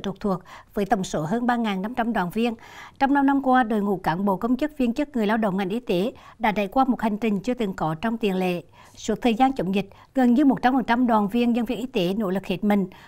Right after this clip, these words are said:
vượt khó để vừa đảm bảo hoàn thành nhiệm vụ chuyên môn, vừa đảm bảo phòng chống dịch, sẵn sàng tăng cường cho chiến dịch tiêm chủng toàn dân, hỗ trợ đơn vị bạn trong truy vết, lấy mẫu, xét nghiệm. Có đó thấy được trách nhiệm và tinh thần đoàn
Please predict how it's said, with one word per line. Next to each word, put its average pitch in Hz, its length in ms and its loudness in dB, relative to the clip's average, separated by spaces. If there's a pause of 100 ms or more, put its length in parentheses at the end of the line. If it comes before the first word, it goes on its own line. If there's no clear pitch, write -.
(160)
vượt 240 160 4
khó 185 280 4
để 208 160 -2
vừa 233 180 -2
đảm 196 160 -2
bảo 196 140 2
hoàn 202 180 -4
thành 202 240 -2
nhiệm 190 140 -2
vụ 190 260 -4
chuyên 247 180 0
môn, 240 200 2 (320)
vừa 262 120 4
đảm 220 160 4
bảo 190 160 4
phòng 208 180 -2
chống 190 220 -2
dịch, 202 140 0 (260)
sẵn 220 240 4
sàng 247 220 6
tăng 277 200 0
cường 233 200 4
cho 269 120 2
chiến 196 220 0
dịch 208 160 0
tiêm 262 160 2
chủng 196 200 -2
toàn 202 260 2
dân, 240 180 2 (280)
hỗ 233 200 2
trợ 233 160 2
đơn 254 160 0
vị 214 140 0
bạn 196 400 -2
trong 233 260 0
truy 262 120 2
vết, 190 200 -2 (100)
lấy 180 140 -2
mẫu, 190 240 0
xét 160 220 -8
nghiệm. 190 240 0 (440)
Có 294 120 4
đó 196 220 4
thấy 202 100 0
được 202 180 0
trách 294 160 -2
nhiệm 208 220 4
và 202 160 2
tinh 254 160 -2
thần 202 200 0
đoàn 190 140 -2